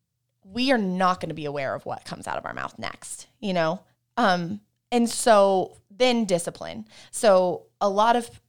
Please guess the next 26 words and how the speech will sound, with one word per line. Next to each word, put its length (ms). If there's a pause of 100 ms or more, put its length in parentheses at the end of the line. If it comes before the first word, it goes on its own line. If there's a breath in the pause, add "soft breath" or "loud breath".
a 100
lot 200
of 100
parents 380
might 160
be 80
saying, 380
"Okay, 180
when 280
is 80
she 140
gonna 220
get 160
to 100
the 140
discipline 640
part? 300
Like, 260
when 200
do 120
we 180
discipline 640
them 220
for 160
screaming?" 640 (400 loud breath)
And, 340